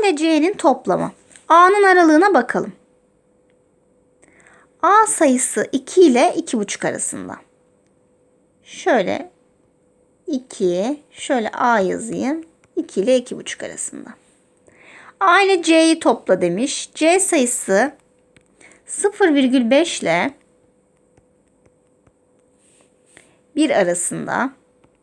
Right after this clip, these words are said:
Bunları toplarsak iki buçuk küçüktür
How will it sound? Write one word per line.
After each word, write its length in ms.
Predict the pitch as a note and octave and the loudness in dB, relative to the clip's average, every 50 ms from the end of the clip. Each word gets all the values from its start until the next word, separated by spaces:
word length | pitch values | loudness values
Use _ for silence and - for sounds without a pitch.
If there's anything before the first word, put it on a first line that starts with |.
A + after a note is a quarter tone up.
| _ _ _ _ _ _ _ _ _ _ _ _ _ _ _ _ _ - - _ _ - | _ _ _ _ _ _ _ _ _ _ _ _ _ _ _ _ _ -20 -20 _ _ -4
Bunları 380 | - A#4 A#4+ A4 F#4+ F4 F4+ F4+ | -2 0 0 2 2 2 0 0
toplarsak 880 | - G4+ G4 G4 - C#4 A#3 G3 G3 G3 - - G3 F#3+ F#3+ A#3 - - - _ | 0 0 0 0 2 2 2 2 2 0 -4 -4 -2 -2 -2 -4 -6 -10 -18 _
iki 300 | - C#4+ - - E4 C4 | -14 -10 -4 -4 -2 -2
buçuk 600 | A3+ A3+ - - - G3+ B3+ - - - - - _ _ _ _ _ _ _ _ _ _ _ _ _ _ _ _ _ _ _ _ _ _ _ _ - | -2 -4 -6 -6 -6 -6 -6 -6 -8 -16 -20 -20 _ _ _ _ _ _ _ _ _ _ _ _ _ _ _ _ _ _ _ _ _ _ _ _ -20
küçüktür 560 | - - - - D4+ C4+ - _ - G3+ - | -20 -20 -14 -12 -12 -12 -12 _ -10 -10 -10